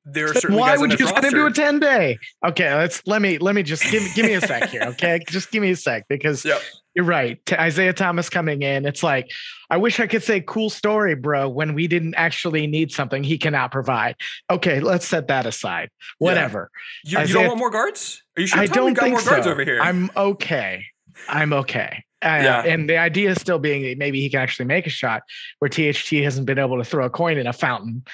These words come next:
Speaker 2: you know, over the last month. But he couldn't make shots either. You know, he had one good game. Anyway, I don't wanna talk about Isaiah Thomas either. I guess kinda where this gets me to overall with,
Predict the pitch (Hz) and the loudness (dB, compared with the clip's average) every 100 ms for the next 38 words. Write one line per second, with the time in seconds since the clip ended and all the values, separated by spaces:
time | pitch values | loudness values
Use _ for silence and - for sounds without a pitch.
0 | - - - - 143 139 127 127 139 127 | -20 -18 -18 -6 -2 0 0 0 -2 -2
1 | 131 123 120 - 143 117 139 - - - | -2 -2 -2 -4 -4 -4 -6 -10 -16 -16
2 | - - 165 147 - _ - 233 233 196 | -6 0 0 0 -6 _ -2 0 2 2
3 | 180 175 - 196 - 240 139 104 110 135 | 2 0 0 0 0 -2 -2 -4 -2 0
4 | 143 151 143 160 147 160 143 131 147 117 | 2 0 0 0 0 0 -2 -2 -2 -2
5 | 101 - 196 190 151 165 127 120 127 113 | -6 -2 0 2 0 0 0 0 0 -2
6 | 117 123 110 110 110 101 98 - - - | -4 -4 -6 -4 -6 -6 -8 -12 -12 -2
7 | 170 214 - 214 180 180 175 175 - 165 | 0 0 0 0 2 2 2 0 0 -2
8 | - 147 - 156 139 131 151 151 139 135 | -2 -6 -2 0 0 0 -2 -2 0 0
9 | 131 123 117 113 123 - | 2 0 0 -2 -4 -6